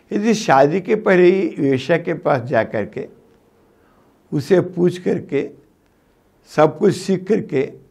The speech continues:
सीखने के बाद शादी करने से पहली रात अच्छा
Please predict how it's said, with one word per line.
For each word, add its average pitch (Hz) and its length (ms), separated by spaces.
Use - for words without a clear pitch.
सीखने 220 440
के 208 80
बाद 180 300
शादी 156 420
करने 131 340
से 151 320
पहली 180 400
रात 151 460
अच्छा - 800